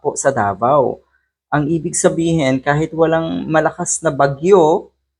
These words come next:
binabaha talaga at walang maipakita na mga konkretong proyekto nga para labanan ang pagbaha na ito.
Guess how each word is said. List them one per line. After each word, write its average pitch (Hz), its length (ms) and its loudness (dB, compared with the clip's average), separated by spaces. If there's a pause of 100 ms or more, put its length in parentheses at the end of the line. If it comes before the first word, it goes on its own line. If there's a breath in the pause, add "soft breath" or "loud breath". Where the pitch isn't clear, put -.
(580)
binabaha 160 960 2
talaga 117 640 -2 (320)
at 151 160 -2
walang 160 320 2
maipakita 147 640 -2
na 127 80 -2
mga 123 240 -2
konkretong 143 640 0
proyekto 131 640 0
nga 117 320 0 (320)
para 139 240 4
labanan 120 480 2
ang 110 160 -6
pagbaha 104 560 -2 (240)
na 120 160 -8
ito. - 400 -8